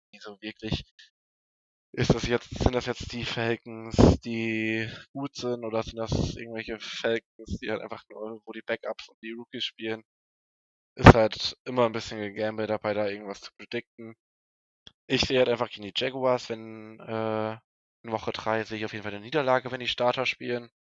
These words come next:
Und der Rest ist halt wirklich einfach gegambelt, wo ich einfach glaube, dass vielleicht die, die Jets <laughs> oder die Dolphins gewinnen können. Was dann in der normalen Season nicht mehr so oft der Fall <laughs> wird, sein wird. Ähm, ja, Position Battle bei den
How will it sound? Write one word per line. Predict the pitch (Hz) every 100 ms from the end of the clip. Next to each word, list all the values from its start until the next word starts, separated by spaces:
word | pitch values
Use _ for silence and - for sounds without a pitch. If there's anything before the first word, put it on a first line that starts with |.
| _ _ _ - _
Und | 113
der | 110
Rest | 101 101
ist | 101 -
halt | 101
wirklich | 101 101
einfach | 101 98 -
gegambelt, | 101 107 101 101 95
wo | 101
ich | 104
einfach | 98 98 -
glaube, | 98 98 101
dass | 101 98
vielleicht | - 98 98 104
die, | 101 - _ _ _ _ _ _ _ _ _ -
die | 117
Jets | - 107 - - 107
<laughs> |
oder | 113 - -
die | 143
Dolphins | 254 139 - - 117 -
gewinnen | 113 113 117 110
können. | - 107 104 - 190 196 - -
Was | 120
dann | - 113
in | 110
der | 107
normalen | 107 107 104 107
Season | 107 -
nicht | 107 -
mehr | 104
so | 101
oft | 98 -
der | -
Fall | - 104 101
<laughs> | -
wird, | 117 -
sein | 117 104
wird. | 101 107 - - - - - - - _ _ -
Ähm, | 117 113 113 113 113 117 _ - - _ -
ja, | 120 135
Position | - 120 135 - 151
Battle | 127 131 135 131
bei | 110 127
den | 120 113 113 113 113